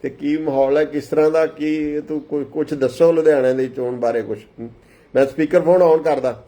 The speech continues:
ਸਪੀਕਰ ਫੋਨ on ਕਰਦਾ। ਲਓ ਜੀ, ਅਹ, ਰਵੀ ਜੱਖੂ ਨੇ,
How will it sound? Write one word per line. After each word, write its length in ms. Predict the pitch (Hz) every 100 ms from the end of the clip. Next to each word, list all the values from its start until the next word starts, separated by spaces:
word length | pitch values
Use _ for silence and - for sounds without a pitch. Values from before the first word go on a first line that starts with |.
| -
ਸਪੀਕਰ 280 | 156 170 165
ਫੋਨ 280 | 156 151
on 60 | 139
ਕਰਦਾ। 300 | 127 101 90 - _ _ _ _ _ - - _ _ _ _ _ _ _ _ _ _ _ _ _ _ _ _ _ _ _ - _ _ _ _ _ - - _ _ _ _ _ _ _ _ - - - - _ _ -
ਲਓ 120 | 117
ਜੀ, 140 | 123 135
ਅਹ, 280 | 113 - 123 117 110
ਰਵੀ 240 | 123 147
ਜੱਖੂ 340 | 151 151 - 165
ਨੇ, 240 | 165 170